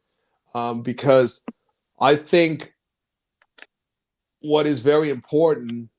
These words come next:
in all of this is that, after all, it's your work, and you shouldn't shit where you eat,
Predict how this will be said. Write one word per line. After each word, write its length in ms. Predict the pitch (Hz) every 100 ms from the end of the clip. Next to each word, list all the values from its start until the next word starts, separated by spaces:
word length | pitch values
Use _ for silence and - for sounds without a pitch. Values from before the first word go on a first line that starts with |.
| _ _ _ _
in 140 | 131 131
all 220 | 143 160
of 120 | 113
this 480 | 120 104 - - -
is 180 | - 120
that, 340 | 123 117 110 -
after 440 | 120 127 - 135 139
all, 380 | 135 123 117 _ _ _ _ _ _ _ _ _ _ _ _
it's 200 | 156 160
your 160 | 214 165
work, 540 | 143 139 - - - _ _ _ _ _ -
and 160 | 127
you 180 | 139 151
shouldn't 360 | 151 156 147 120
shit 360 | - 135 120
where 120 | 117
you 220 | 110 107 113
eat, 200 | 95